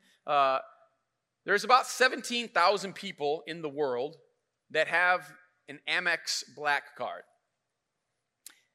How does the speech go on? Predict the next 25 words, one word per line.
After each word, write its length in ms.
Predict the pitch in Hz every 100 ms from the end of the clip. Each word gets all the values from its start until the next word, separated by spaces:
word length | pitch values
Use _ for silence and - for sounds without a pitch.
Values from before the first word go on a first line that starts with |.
| _ 131
The 240 | 156 160 165 131
Dubai 640 | 185 175 175 214 220 240 - -
First 340 | 202 196 - 131
Royal 460 | 147 160 208 220 - -
credit 300 | - 220 247
card 400 | - 240 247 247 220 _ _ _ _ _
is 180 | 196 156
the 80 | 156
most 300 | 180 185 -
exclusive 840 | 156 - - 175 196 220 - 226 214 _ _
card 560 | - 156 156 160 170 175 _ _ _
on 160 | 147 139
the 80 |
planet. 800 | - - 147 143 117 - - - - _ _ _ _ _ _ _
There's 540 | 127 170 180 170 - - _ _ _ _ _ _ _ _
rumored, 580 | 143 214 262 190 165 233 240 175 156
although 320 | 127 135 151 147
nobody 280 | 160 175
knows 220 | 175 170 165
for 100 | 175
sure, 240 | - 139
to 120 | -
be 100 | 151
less 460 | 135 160 202 - - _ _ _ _
than 240 | 147 156